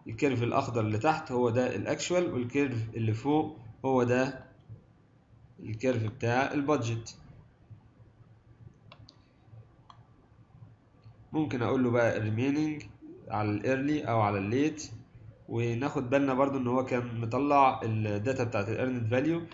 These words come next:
خلينا نشيل المربعين دول، وهقول له طلع البلاند لوحدها الاول، وهقول له اوكي.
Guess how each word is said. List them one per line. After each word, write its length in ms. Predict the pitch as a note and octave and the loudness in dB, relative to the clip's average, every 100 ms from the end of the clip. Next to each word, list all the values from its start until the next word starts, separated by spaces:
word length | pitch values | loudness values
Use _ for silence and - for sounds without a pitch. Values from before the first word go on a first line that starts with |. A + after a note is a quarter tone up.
| - - - | -18 -20 -6
خلينا 220 | A2+ A#2+ | -2 0
نشيل 260 | A2+ A2+ A#2 | -2 -2 0
المربعين 840 | A2 G#2 G2+ G#2 G#2+ G2+ G#2+ B2+ | 0 -2 -2 -2 -2 0 0 0
دول، 260 | A#2 C#3+ D#3+ | 0 2 2
وهقول 400 | B2+ A2 B2+ B2 | 2 2 2 0
له 60 | G#2+ | 0
طلع 520 | B2 A#2+ G2+ - - - - A2+ | 0 2 0 -2 -12 -20 -10 -6
البلاند 680 | G2 A2 C3 E3 D#3+ C3+ - - A#2 A2+ - - | -2 2 2 2 0 -4 -10 -8 -8 -8 -14 -8
لوحدها 440 | A2+ A2 G#2+ B2 A#2+ | 0 0 2 0 2
الاول، 400 | A2 B2+ D3 D3 - - - - - | 2 2 0 -2 -10 -18 -20 -18 -8
وهقول 260 | G#2+ G#2+ | -4 -2
له 80 | A2+ | -2
اوكي. 380 | F#2+ - C#3+ F3 | -2 -2 -2 -2